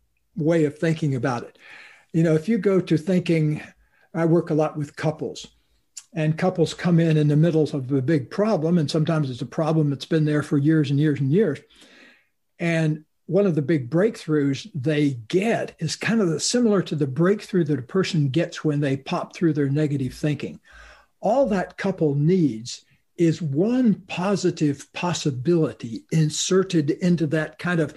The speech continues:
infinite loop of negativity they've been created. And it starts to throw everything up in the air. And then that's a positive kind of throwing up in the air because something new can be learned in that moment.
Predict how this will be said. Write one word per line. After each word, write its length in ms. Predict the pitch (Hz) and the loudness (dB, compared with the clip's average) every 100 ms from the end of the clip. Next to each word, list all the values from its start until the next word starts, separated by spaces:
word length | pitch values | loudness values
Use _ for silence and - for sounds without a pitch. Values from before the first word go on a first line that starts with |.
| - - _ | -18 -20 _
infinite 540 | 214 196 - 170 156 - | 2 2 2 2 0 0
loop 380 | 156 185 185 | 2 4 2
of 140 | 160 147 | 0 2
negativity 880 | 151 175 151 - - 202 147 135 123 | 2 2 0 -2 -2 -2 0 -4 -2
they've 240 | 131 123 | -2 -2
been 180 | 131 120 | -4 -4
created. 720 | - 139 127 117 113 135 - - - - - - _ _ _ _ - | -4 -2 -2 -4 -6 -8 -10 -20 -20 -20 -20 -20 _ _ _ _ -4
And 460 | 190 185 175 170 - _ - | -2 2 2 0 -4 _ -2
it 140 | 185 | -2
starts 420 | - 208 233 - - | -2 0 0 0 -2
to 380 | 175 160 151 - _ _ _ | 0 0 0 -6 _ _ _
throw 360 | - - 202 185 | -8 0 2 4
everything 520 | 185 175 165 180 165 | 2 0 0 0 2
up 180 | 170 165 | 0 0
in 140 | 156 | 0
the 220 | 147 151 - | 2 0 0
air. 420 | 220 175 160 156 | 2 2 0 0
And 220 | 165 151 | 0 0
then 220 | 185 185 | 2 2
that's 180 | 170 165 | 2 0
a 80 | 139 | -4
positive 580 | - 208 208 147 131 - | -2 0 0 0 -4 -4
kind 240 | 165 151 | -2 -2
of 120 | 131 | -4
throwing 500 | - - - 170 147 | -8 -8 0 2 2
up 160 | 139 135 | -2 -2
in 80 | 139 | -2
the 140 | 139 | 0
air 100 | 143 | 0
because 340 | 139 147 156 - | -2 -2 -2 0
something 460 | 190 180 151 143 | -2 -2 -2 2
new 240 | 170 190 160 | 4 4 2
can 240 | - 240 | -2 -2
be 200 | 147 151 | 0 0
learned 500 | 170 180 190 160 147 | 0 0 2 0 -2
in 240 | 151 160 | 0 0
that 260 | 151 147 143 | 0 -2 0
moment. 300 | 170 160 - | 2 2 -2